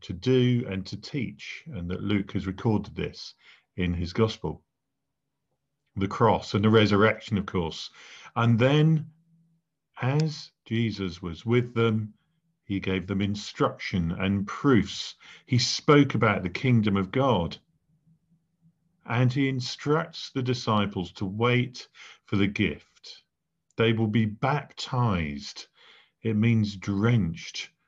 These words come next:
and surrounded by the Holy Spirit. Then the church is born.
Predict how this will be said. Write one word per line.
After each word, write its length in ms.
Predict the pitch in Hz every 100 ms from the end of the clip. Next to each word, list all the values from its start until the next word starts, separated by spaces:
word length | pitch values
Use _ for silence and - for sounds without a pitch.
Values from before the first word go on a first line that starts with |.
| _ -
and 180 | 92
surrounded 840 | 90 - 104 101 120 123 104 95 -
by 340 | 95 90 85
the 140 | 80
Holy 320 | 82 95 82 82
Spirit. 480 | - - 78 73 - _ _ _ _ _ _ _ _ _ _ _ _ _ _ _ _ _ _ _ _ _
Then 200 | 90 92
the 80 | 92
church 520 | - 110 90 82 -
is 120 | 85
born. 500 | - 104 98 76 73